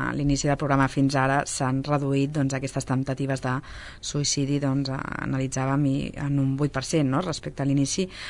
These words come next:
però encara sí que hi ha suïcidis consumits a l'any, em sembla que estan al voltant dels vint-i-dos.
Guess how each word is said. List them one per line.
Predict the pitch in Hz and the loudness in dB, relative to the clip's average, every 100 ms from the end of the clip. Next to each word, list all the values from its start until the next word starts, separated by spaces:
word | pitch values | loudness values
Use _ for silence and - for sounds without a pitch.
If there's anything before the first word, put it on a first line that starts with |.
| - | -8
però | - 135 | -2 0
encara | 139 151 | 2 2
sí | 151 156 | 0 -2
que | 147 | -2
hi | 135 | 0
ha | 135 131 143 - | 2 0 -2 -6
suïcidis | - - 147 - 147 135 | -10 -2 -2 0 -2 -2
consumits | - 156 - 151 139 135 | -2 -2 0 2 2 2
a | 139 | -2
l'any, | 135 165 | 0 2
em | 170 139 | 2 0
sembla | 139 139 | -2 -4
que | |
estan | 139 135 | -4 -2
al | 131 | 0
voltant | 143 135 135 139 | 0 -2 0 0
dels | 135 135 147 | -2 -4 -4
vint-i-dos. | 143 139 135 170 240 - | -4 -4 -4 -4 -4 -10